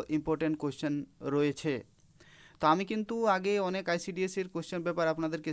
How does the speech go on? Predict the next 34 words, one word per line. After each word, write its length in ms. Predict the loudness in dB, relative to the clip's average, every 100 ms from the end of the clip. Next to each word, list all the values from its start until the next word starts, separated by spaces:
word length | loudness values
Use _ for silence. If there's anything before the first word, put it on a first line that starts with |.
| -2
শেয়ার 200 | 0 0 -2
করেছি, 300 | -4 -2 -4 -6 _ _ -6
রেগুলারলি 640 | 2 2 4 2 2 0 -2 -2
সেই 160 | -2 -2
সব 120 | -2 -2 -2
ভিডিওগুলো 400 | 0 0 0 -2 -4
দেখতে 180 | -4 -4
থাকুন 240 | -4 -4 -6 -8 _ _ 0
এবং 120 | 0 2
তার 140 | 0 0
সাথে 160 | -2 -4 -4
সাথে 180 | -4 -2 0
আজকে 300 | 0 0 -4 -4 0 0
আরও 120 | 2 0
একটি 160 | 0 0
নতুন 220 | 0 0 -2 -2
ভিডিও 260 | 0 0 0 -2 _ _ _
অ্যাড 180 | 4 4 4
করে 120 | 0 2
দিলাম 200 | 2 0 -2 -4
আইসিডিএস 420 | -4 -2 0 -2 -2
পরীক্ষার 380 | -4 -4 -6 -4
প্রস্তুতির 420 | -6 -6 -8 -6 -4
জন্য। 200 | -4 -4 -6 -10 _ _ -20 -20 -20 -8
তো 60 | 0
চলুন 220 | 2 2 -2 -2 0
এই 100 | 2 -2 -10 _ -2
যে 80 | 2 2 0
কোশ্চেন 300 | -4 -4 -2
পেপার, 260 | 0 0 0 0
সেই 140 | -4 -4
কোশ্চেন 260 | -6 -6 -4
পেপারটি 360 | -4 -4 -4 -4 -4
কোথাকার 460 | -4 -2 2 2